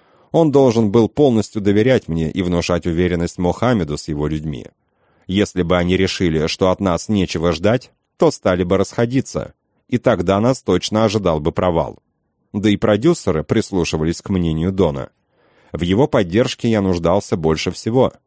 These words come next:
Я верил, что мы сможем пробежать через всю Сахару, если будем придерживаться плана. И в это должны были верить все остальные. Однажды в полдень, после основательной утренней пробежки,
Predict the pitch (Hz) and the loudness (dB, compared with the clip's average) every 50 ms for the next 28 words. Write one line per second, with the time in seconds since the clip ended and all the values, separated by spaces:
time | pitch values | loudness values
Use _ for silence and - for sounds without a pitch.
0 | _ _ _ _ _ _ - 98 113 123 135 139 165 156 131 107 82 71 69 - | _ _ _ _ _ _ -2 0 2 2 4 4 4 6 6 4 2 0 -4 -4
1 | - 107 113 127 135 - - 143 151 151 123 92 92 80 - 90 85 82 90 85 | -4 -2 0 0 -2 -2 -2 0 2 2 2 2 0 -2 0 -2 0 0 0 0
2 | 80 101 113 110 - - 98 85 87 - - - 104 95 - - 85 82 - - | 2 0 0 0 0 -2 -2 -2 -2 -4 -4 -8 -8 -6 -4 -4 -4 -4 -2 0
3 | 135 139 117 92 69 62 - 82 87 90 - - 92 90 90 113 117 98 101 90 | 0 2 2 0 -2 -2 -4 -4 -4 -4 -4 -4 -6 -4 -2 -2 -2 -2 -2 -2
4 | - - 101 87 101 98 90 82 95 92 95 - - 113 - - 123 110 87 76 | -2 -4 -2 0 2 0 2 2 0 -2 -2 -2 -4 -8 -4 0 0 0 0 0
5 | 65 58 50 - _ _ _ _ _ _ _ _ _ _ _ - 90 95 82 90 | -4 -8 -12 -14 _ _ _ _ _ _ _ _ _ _ _ -2 -2 0 2 2
6 | 113 127 - 143 110 107 98 90 78 80 85 90 101 110 127 120 107 82 73 76 | 2 2 0 0 2 2 2 2 0 0 -2 -2 0 0 0 0 0 0 0 -2
7 | 76 78 101 - - - - - 90 78 71 71 - - 98 98 107 117 120 107 | -4 -4 -6 -8 -10 -16 -10 -6 -4 -4 -4 -6 -4 -2 -2 0 0 2 2 2
8 | 82 62 - - - _ _ _ _ _ _ _ _ _ _ _ _ _ _ _ | 0 -2 -6 -12 -20 _ _ _ _ _ _ _ _ _ _ _ _ _ _ _
9 | _ _ _ - - 98 98 80 113 139 160 170 127 95 92 95 - - - 123 | _ _ _ -4 -2 -2 0 2 4 4 4 4 2 2 0 0 0 0 0 2
10 | 147 165 160 135 120 131 131 123 113 - - 156 170 156 - 113 107 101 98 - | 4 4 4 4 4 4 4 4 4 2 2 2 2 2 2 2 2 2 2 2
11 | - 104 101 92 101 101 92 - 95 87 87 87 87 85 - 107 101 - - 87 | 2 0 2 4 2 2 2 2 0 2 2 2 2 2 2 2 2 2 0 0
12 | 82 82 76 - - 85 82 82 127 147 143 - - - 123 113 104 | 2 0 0 0 0 0 2 2 2 2 2 0 0 0 0 0 0